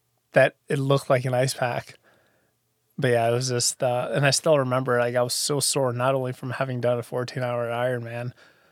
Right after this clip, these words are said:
but the f-, from also crashing. And I remember the race was on a Sunday. I had a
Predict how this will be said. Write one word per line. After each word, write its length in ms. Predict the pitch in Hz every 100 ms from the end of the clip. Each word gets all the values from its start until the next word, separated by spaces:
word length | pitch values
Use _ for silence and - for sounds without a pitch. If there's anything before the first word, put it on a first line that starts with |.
| _ -
but 100 | 147
the 60 |
f-, 160 | - - _
from 220 | - 147 127
also 220 | 123 131
crashing. 580 | - 135 123 - 127 123
And 80 | 127
I 20 |
remember 640 | 123 127 131 127 123 117 - _ _ _ -
the 80 |
race 240 | 123 127 -
was 80 | -
on 140 | 127
a 40 | 120
Sunday. 600 | - 135 127 113 113 117 - _ _ _ _ - _ _
I 60 | -
had 220 | 131 123
a 520 | 123 120 117 117 117